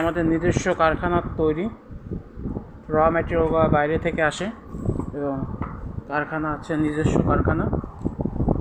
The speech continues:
এখানে তিনটা সাইজ, এটা একটা বড় সাইজ,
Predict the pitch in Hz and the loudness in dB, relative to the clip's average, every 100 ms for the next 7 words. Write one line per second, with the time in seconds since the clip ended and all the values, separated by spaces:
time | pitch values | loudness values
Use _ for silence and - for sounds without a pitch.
0 | - - - - - - - - - - | -2 -8 -10 -20 -20 -20 -16 -2 2 2
1 | - - - - 160 156 156 - 165 165 | 2 0 0 0 2 2 4 4 2 2
2 | 160 170 160 156 147 147 151 151 151 139 | -2 -4 -4 -6 -2 -2 0 0 2 2
3 | 170 175 | 2 2